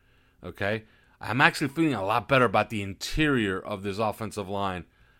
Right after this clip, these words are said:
than I was a few, a few days ago. Lester Cotton, he's coming on. And I'm not gonna say he's gonna make the team, but this is a guy that could obviously make the practice squad. They started this man in an,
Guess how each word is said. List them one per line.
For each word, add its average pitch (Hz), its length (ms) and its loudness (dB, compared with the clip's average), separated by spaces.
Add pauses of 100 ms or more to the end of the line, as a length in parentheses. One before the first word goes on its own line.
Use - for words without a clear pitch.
(260)
than 110 180 0
I 104 100 0
was 107 520 4
a 104 100 -6
few, 92 560 -6 (160)
a 104 120 -10
few 107 220 -8
days 92 340 -6
ago. - 360 -16 (680)
Lester 214 280 2
Cotton, 139 440 2 (240)
he's 127 140 -6
coming 160 220 6
on. 131 240 4 (920)
And 110 840 -2 (360)
I'm 117 200 -2
not 143 140 4
gonna 131 100 -4
say 131 160 0
he's 113 120 -2
gonna 104 140 -2
make 110 200 -2
the - 80 -20
team, 123 360 -2
but 92 200 -8
this 104 160 -6
is 98 140 -10
a 104 60 -6
guy 107 200 0
that 101 140 -4
could 98 120 -6
obviously 98 460 -4
make 90 220 -12
the 82 80 -14
practice 104 460 -6
squad. 92 340 -4 (460)
They 123 140 4
started 160 580 2
this 131 220 0
man 117 580 0
in 113 220 -2
an, 104 340 -4